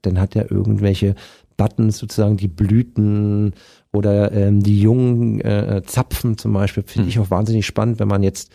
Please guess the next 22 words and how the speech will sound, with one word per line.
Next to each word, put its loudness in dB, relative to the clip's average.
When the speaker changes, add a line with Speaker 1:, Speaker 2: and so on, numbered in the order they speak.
Speaker 1:
im -2
späten 0
Frühling, 2
äh, 0
durch -4
die -2
Wälder 2
geht 0
und -6
die -8
Kiefern, -2
die -2
treiben 0
so 2
diese 0
ersten -2
grünen 2
Zapfen -4
raus, -2
so -2
wie 2
der -2